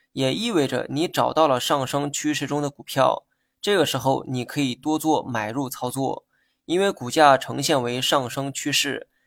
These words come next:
此时你买入之后盈利的概率啊会大大提高。这种做法呢，也告诉我们一个道理哈：具体的买卖点虽然呢很重要，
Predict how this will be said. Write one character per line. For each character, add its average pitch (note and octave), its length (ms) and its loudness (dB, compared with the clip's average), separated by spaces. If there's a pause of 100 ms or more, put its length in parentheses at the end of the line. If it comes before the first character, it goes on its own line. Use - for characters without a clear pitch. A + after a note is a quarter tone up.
(140)
此 C3 240 -2
时 D3+ 220 0
你 E3+ 120 0
买 B2+ 160 0
入 C3+ 160 -2
之 D#3+ 100 -6
后 D3+ 300 2
盈 B2+ 240 -4
利 F3 80 0
的 C#3 100 0
概 F3+ 220 4
率 B2+ 140 0
啊 G#2 160 -2
会 A#2 180 -10
大 C3 160 2
大 A#2 160 -2
提 - 140 -18
高。 A#2+ 360 -2 (560)
这 - 80 -10
种 F#3+ 160 2
做 G#3 160 2
法 D3 140 4
呢， C#3 160 4
也 A#2+ 140 0
告 E3 180 6
诉 C3+ 120 -2
我 B2 40 -2
们 A#2+ 100 -6
一 B2+ 60 -4
个 D3 80 -2
道 E3+ 160 6
理 A#2 140 -2
哈： - 300 -6 (420)
具 A3 180 -6
体 C#3 140 -8
的 - 100 4
买 B2 160 2
卖 D3 180 2
点 A#2+ 300 -6
虽 - 160 -4
然 A#2 160 0
呢 A#2+ 100 -2
很 A#2 200 -10
重 B2 180 -6
要， A#2+ 300 -4